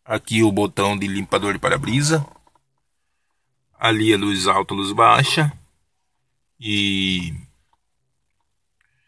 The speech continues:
aqui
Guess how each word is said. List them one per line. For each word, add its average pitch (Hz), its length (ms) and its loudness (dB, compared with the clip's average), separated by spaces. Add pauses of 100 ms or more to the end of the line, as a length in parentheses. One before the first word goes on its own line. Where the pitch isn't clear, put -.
(1600)
aqui 98 1120 -4